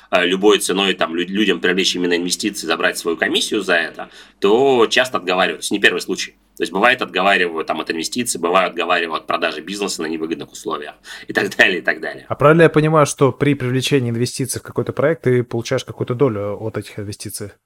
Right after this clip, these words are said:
Speaker 2: Ты просто сейчас упомянул об этом.
Speaker 1: Обычно нет,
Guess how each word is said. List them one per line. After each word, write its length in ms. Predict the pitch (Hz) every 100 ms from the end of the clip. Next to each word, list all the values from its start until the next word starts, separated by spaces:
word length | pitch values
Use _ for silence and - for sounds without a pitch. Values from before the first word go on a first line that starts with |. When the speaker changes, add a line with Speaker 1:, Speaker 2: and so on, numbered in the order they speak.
| -
Speaker 2:
Ты 100 | 110
просто 220 | - -
сейчас 240 | - 120 -
упомянул 360 | 117 123 110
об 80 | 101
этом. 220 | 104 104 - -
Speaker 1:
Обычно 440 | 170 247 - 208
нет, 280 | 214 262